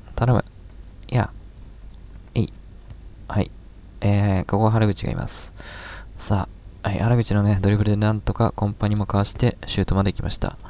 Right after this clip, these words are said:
えー、キーパーね、クルトワなんで、えー、しっかり崩しきらないとボール入んないかもしれません。やばいな。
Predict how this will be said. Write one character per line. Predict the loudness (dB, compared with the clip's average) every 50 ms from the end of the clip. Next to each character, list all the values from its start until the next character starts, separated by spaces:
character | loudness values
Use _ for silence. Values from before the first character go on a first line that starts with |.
| -16 -16 -16 -14 -14 -14 -14 -4 0
え | 4 4 4
ー、 | 4
キ | 4 4 4
ー | 6
パ | 8 6 8
ー |
ね、 | 6 6 4
ク | 2 4 4
ル | 6 6
ト | 8 8
ワ | 8 8
な | 8 6
ん | 6 4 4
で、 | 4 4 4 2 0 -6 -14 -16 -16 -16 -14 -12 -10 -8 -8 -8 -10 -14 -14 -6 0
え | 2 4 4 6 6 6
ー、 | 4
し | 4 2
っ | 2
か | 4 4
り | 4 4
崩 | 4 4 4 4
し | 4 4
き | 4 4
ら | 4 6
な | 6 6
い | 4 4
と | 4 6
ボ | 6 8 6
ー | 6
ル | 6
入 | 4 2 2
ん | 0 -2
な | -4 -2
い |
か | 0 2 2
も | 2
し | 2 0
れ | -2 -2
ま | -4
せ | -4 -6 -8
ん。 | -10 -10 -12 -16 -18 -18 -18 -18 -18 -18 -16 -18 -18 -18 -18 -16 -16 -16 -16 -16 -18 -18 -18 -16 -16 -16 -14 -14 -14 -14 -16 -16 -18 -18 -18 -18 -18 -18 -18 -18 -20 -20 -18 -18 -18 -8 0 4
や | 6 8
ば | 8 8
い | 6
な。 | 4 0 -2 -4 -6 -10